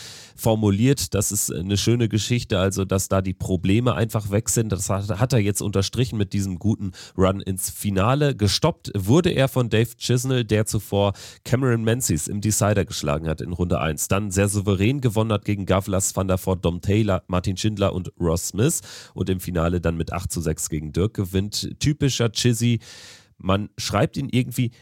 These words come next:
nicht ab, dass, weil man es halt weiß, dass er unfassbar schlechte, äh,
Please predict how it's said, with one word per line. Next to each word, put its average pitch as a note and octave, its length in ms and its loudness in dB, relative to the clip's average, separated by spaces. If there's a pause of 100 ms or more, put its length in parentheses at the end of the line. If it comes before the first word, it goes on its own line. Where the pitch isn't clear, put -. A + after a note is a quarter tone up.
(140)
nicht - 400 0
ab, G2 300 0
dass, - 340 2
weil G2 440 0
man A2 180 2
es A2 100 2
halt G2 260 2
weiß, G2 360 2
dass E2+ 180 -4
er F#2 300 2
unfassbar A#2+ 520 0
schlechte, A2+ 680 0
äh, - 60 -18